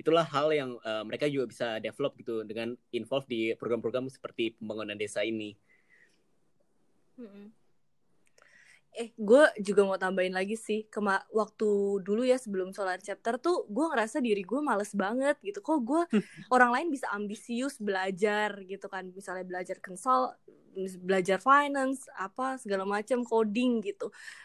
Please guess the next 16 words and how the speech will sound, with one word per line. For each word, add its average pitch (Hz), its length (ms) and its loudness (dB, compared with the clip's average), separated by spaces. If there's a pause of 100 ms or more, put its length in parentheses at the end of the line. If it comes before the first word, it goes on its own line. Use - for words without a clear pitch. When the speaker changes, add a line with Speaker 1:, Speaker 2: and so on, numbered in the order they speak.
(140)
Speaker 2:
Coursera-nya 233 560 2
banyak 226 320 -4
banget 220 320 -6
kan. 277 240 -6
Gue 277 320 -4
kayak, 214 400 -8
kok 302 160 -12
gue 320 160 -4
males 190 320 -10
banget 202 400 -6
orangnya 226 480 -4
gitu. 196 240 -10 (400)
Ternyata, 247 360 2 (440)
ya 214 160 -2
kalau 214 480 0 (560)
kita, - 240 -6